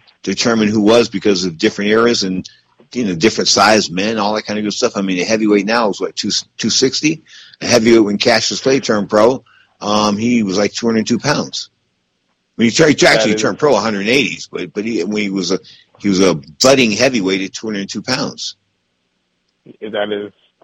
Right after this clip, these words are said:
Speaker 2: so true. I mean, how, how much was Rocky Marciano?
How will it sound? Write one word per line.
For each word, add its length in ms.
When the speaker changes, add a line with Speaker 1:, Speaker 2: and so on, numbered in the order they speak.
Speaker 2:
so 180
true. 340
I 80
mean, 340
how, 260
how 100
much 160
was 180
Rocky 280
Marciano? 640